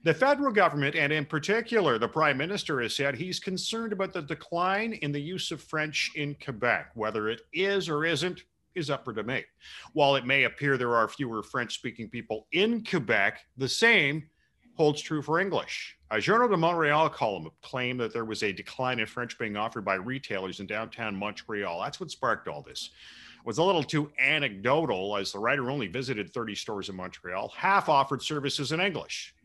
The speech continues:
Not exactly scientific nor worthy of the alarmist headlines that came with it. Anytime language becomes an issue in this country, the rhetoric ramps up. At issue this time, the province of Quebec wants Bill one oh one, the province's language law, to apply to federally regulated businesses in Quebec,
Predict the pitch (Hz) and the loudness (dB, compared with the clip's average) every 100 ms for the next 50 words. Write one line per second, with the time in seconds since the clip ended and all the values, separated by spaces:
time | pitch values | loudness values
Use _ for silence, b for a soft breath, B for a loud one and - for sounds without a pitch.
0 | _ - _ - 151 113 127 117 110 98 | _ -20 _ -6 -4 -2 2 2 0 -8
1 | - 117 95 - 123 120 104 101 90 120 | -6 -4 -4 -4 -4 -4 -6 -6 -6 -6
2 | 113 107 95 92 82 _ - 92 92 117 | -6 -4 -4 -6 -8 _ -12 -8 -6 -2
3 | 117 101 - - 165 107 92 101 107 - | -2 -2 -6 -6 -4 -2 -2 -4 -8 -4
4 | 117 135 139 95 - _ B B B - | -4 0 2 0 -2 _ B B B 2
5 | 208 214 196 160 143 147 147 143 - - | 2 4 4 6 6 4 4 0 0 -2
6 | 110 139 131 117 120 120 113 135 127 110 | -2 2 2 2 2 2 2 -2 -2 0
7 | 117 117 - 117 107 117 107 104 107 131 | 0 -2 0 -2 -2 -6 -4 -2 0 0
8 | 127 123 120 - - - 110 98 98 - | 0 -2 -4 -10 -18 -6 -2 0 -2 -2
9 | 82 - _ B B B 131 143 147 147 | -4 -6 _ B B B 4 6 4 2
10 | 135 139 127 - 117 85 80 - 139 147 | 0 0 -2 -2 0 -2 -4 -2 0 0
11 | 139 139 123 120 131 - 113 101 - 123 | -4 -6 -2 0 0 -2 -2 -2 -2 -2
12 | 107 123 110 107 104 123 151 110 104 107 | 0 0 -2 0 -2 -2 -2 0 0 -2
13 | 101 95 104 139 143 87 82 110 147 131 | -8 -4 -4 -2 -6 -4 -4 -2 -2 -4
14 | - 147 151 - 185 185 160 156 180 190 | 0 2 2 0 -8 -4 0 0 0 -2
15 | 196 170 131 127 131 190 170 156 190 - | -4 -6 0 0 2 0 0 0 0 0
16 | 101 - 78 - 82 92 - - 143 143 | 0 -2 -12 -12 -12 -12 -14 -6 0 0
17 | 160 196 226 196 | 2 2 4 4